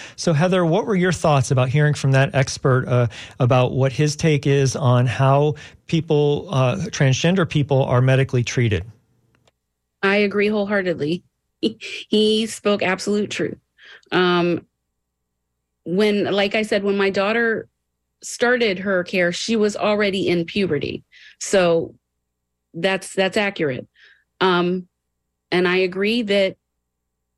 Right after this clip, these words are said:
Speaker 2: all of these laws are targeted at a base that is wholly uneducated. And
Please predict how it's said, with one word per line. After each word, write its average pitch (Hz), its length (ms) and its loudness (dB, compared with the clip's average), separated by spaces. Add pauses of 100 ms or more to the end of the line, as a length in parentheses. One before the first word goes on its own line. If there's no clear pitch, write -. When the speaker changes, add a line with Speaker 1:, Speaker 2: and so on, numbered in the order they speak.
(680)
Speaker 2:
all 269 240 2
of 285 100 -2
these 269 200 -2
laws 208 560 -2 (340)
are 190 100 2
targeted 269 480 0
at 254 140 2
a 240 60 2
base 170 480 -4 (360)
that 185 160 0
is - 140 -2
wholly 262 400 -2
uneducated. 185 960 -4 (340)
And 175 300 0